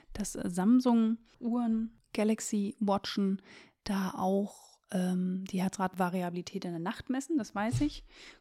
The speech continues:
Guck da einfach mal nach, beließ dich darüber mal. Ich würde jetzt hier, glaube ich, so eine Stunde darüber reden. Und wenn dich das interessiert, dass du einfach auch so ein Gefühl dafür bekommst, wie geht's mir denn eigentlich?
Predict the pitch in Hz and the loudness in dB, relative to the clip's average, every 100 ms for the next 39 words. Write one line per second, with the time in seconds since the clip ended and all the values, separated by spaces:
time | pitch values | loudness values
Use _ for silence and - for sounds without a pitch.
0 | - 285 - 302 269 269 233 220 214 294 | -2 -2 4 6 6 8 8 8 6 4
1 | - 226 240 320 - 311 - 262 262 254 | 4 6 8 8 4 0 2 2 4 6
2 | 240 247 269 294 - - - - - 208 | 6 6 6 4 -2 -20 -20 -6 -2 -2
3 | 208 - 196 196 196 190 185 - 214 247 | -2 0 2 4 4 2 0 0 2 4
4 | 208 185 180 185 185 180 180 196 247 - | 4 2 2 2 2 0 2 4 4 0
5 | _ _ _ _ _ _ _ 240 214 208 | _ _ _ _ _ _ _ 6 8 8
6 | 202 196 190 190 190 190 202 185 - 180 | 6 4 2 2 2 2 0 -2 -2 -4
7 | 185 - 208 202 - - - 208 185 - | -6 -4 0 -2 -4 -20 -4 -2 -2 -4
8 | - 202 220 247 - - - 190 170 - | 0 2 2 0 0 -2 0 0 0 -6
9 | - 233 311 339 165 - 165 170 - - | 6 10 10 8 2 0 -2 -2 -4 -2
10 | 180 240 - - - _ _ _ _ _ | 2 2 0 -8 -20 _ _ _ _ _
11 | _ _ _ _ _ _ - 226 208 180 | _ _ _ _ _ _ -10 0 0 2
12 | 254 - 196 175 - 180 185 - - | -4 -2 -2 -2 -4 -8 -8 -12 -18